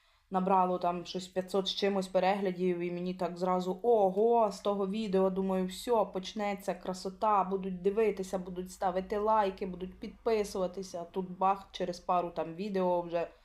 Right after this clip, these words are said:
взагалі майже нема <laughs> переглядів. Коротше, не знаю, ті алгоритми Ютубу якісь дуже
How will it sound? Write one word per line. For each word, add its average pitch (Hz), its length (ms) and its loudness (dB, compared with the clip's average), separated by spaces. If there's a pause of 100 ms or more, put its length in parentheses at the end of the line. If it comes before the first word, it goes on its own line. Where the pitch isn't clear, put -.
(240)
взагалі 185 340 2
майже 147 300 -4
нема 147 280 -4
<laughs> - 420 -2
переглядів. 254 480 0 (680)
Коротше, 240 320 2
не 220 180 0
знаю, 180 460 0
ті 185 160 -2
алгоритми 190 720 2
Ютубу 185 560 -4
якісь 180 440 -4
дуже 175 560 0